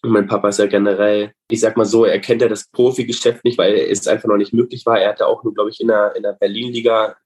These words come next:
also die heutige Berlin-Liga höchstens gespielt. Deswegen kennt er das alles gar nicht. Und für ihn war einfach immer nur im Vordergrund, dass ich halt zufrieden bin, dass ich halt, äh, Fußball spielen kann,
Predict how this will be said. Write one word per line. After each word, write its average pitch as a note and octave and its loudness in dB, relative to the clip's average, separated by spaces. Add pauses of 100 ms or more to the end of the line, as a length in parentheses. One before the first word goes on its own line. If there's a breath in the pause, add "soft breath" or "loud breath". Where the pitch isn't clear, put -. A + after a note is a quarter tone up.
(120)
also G#2 0
die G2+ 0
heutige A2+ 2
Berlin-Liga A#2 2
höchstens - -2
gespielt. - 0 (420)
Deswegen G#2 0
kennt A#2+ 0
er B2+ 2
das G#2 0
alles G#2 -2
gar G2+ 0
nicht. G#2+ -2
Und G2+ -2
für A2 -2
ihn A2 -2
war G#2 0
einfach G#2 -4
immer G#2 -4
nur G#2+ 0
im G#2 -2
Vordergrund, G#2+ -2
dass - -14
ich G#2 -12
halt G#2 -2
zufrieden A#2 0
bin, A2+ 2
dass G2+ -2
ich - -8
halt, G2+ -2
äh, G2+ 2
Fußball A#2 0
spielen A2+ 0
kann, A#2 -4